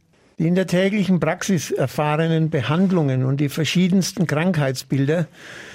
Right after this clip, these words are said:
erfordern neuartige Behandlungen und Methoden, um dem Problem Herr zu werden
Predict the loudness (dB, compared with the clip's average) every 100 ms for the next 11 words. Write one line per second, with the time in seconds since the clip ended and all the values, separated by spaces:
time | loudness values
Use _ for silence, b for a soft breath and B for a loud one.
0 | B -6 -4 -2 0 0 2 2 0 0
1 | 0 2 2 0 0 -2 0 0 0 0
2 | 0 0 2 2 2 2 2 2 2 0
3 | 0 0 0 0 -2 B B B B B
4 | B B -2 0 2 2 0 0 2 2
5 | 4 2 0 0 0 0 0 -2